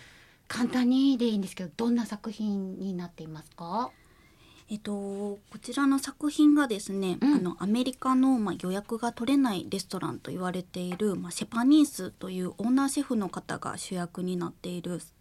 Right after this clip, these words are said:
Speaker 2: えー、作品となっておりまして、
Speaker 1: はい。
Speaker 2: まあ、この方が、まあ、あの、えー、旬を生かした料理であったりとか、気取らないあと-、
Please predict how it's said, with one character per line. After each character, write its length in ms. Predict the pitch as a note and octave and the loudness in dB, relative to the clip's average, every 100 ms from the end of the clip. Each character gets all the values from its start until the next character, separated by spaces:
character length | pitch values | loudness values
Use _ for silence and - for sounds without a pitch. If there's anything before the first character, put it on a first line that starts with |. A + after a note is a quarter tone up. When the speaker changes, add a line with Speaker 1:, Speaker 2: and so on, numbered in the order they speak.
| - | -10
Speaker 2:
え 60 | |
ー、 160 | F3+ F3 | -8 -8
作 240 | - - | -8 -8
品 100 | G3 | -6
と 140 | F3+ F3+ | -4 -4
な 120 | E3+ | -4
っ 20 | |
て 120 | - F3+ | -6 -8
お 100 | F3+ | -6
り 80 | F#3+ | -4
ま 160 | G#3+ | -4
し 80 | - | -6
て、 240 | - G3+ - | -6 -6 -4
Speaker 1:
は 160 | F3+ | -4
い。 60 | G3+ | -4
Speaker 2:
ま 60 | - - | -6 -12
あ、 60 | A3 | -6
こ 120 | A#3+ | 0
の 140 | C4+ | 2
方 320 | C4+ D4 B3+ - | 2 -2 -2 0
が、 260 | F3+ - - - - | -2 -4 -8 -14 -8
ま 200 | G3+ F#3 | -6 -4
あ、 40 | |
あ 40 | |
の、 480 | F#3 F#3 F3+ F3+ F3+ - _ _ _ _ _ - - - - - - - - _ _ - A#2+ | -2 -2 -2 -4 -6 -10 _ _ _ _ _ -20 -20 -20 -20 -20 -20 -20 -20 _ _ -16 -12
え 40 | |
ー、 400 | F#3 F3+ E3+ D3 | -8 -6 -8 -8
旬 380 | G#3+ - A3+ A#3 | -6 2 4 6
を 60 | A#3 | 2
生 120 | A3 | 0
か 120 | A3+ | -2
し 40 | - | -2
た 120 | G3+ | -2
料 200 | G#3 A3 | 0 2
理 120 | F#3+ | 0
で 100 | - | -4
あ 60 | - | -8
っ 60 | - | -10
た 120 | - | -12
り 100 | - | -10
と 140 | - | -12
か、 320 | - - - - | -10 -8 -8 -10
気 120 | - | -10
取 160 | F#3+ G3 | -6 -4
ら 100 | G#3 | -2
な 180 | G#3+ G#3 | 0 0
い 40 | |
あ 60 | F#3+ | -2
と-、 180 | - | -8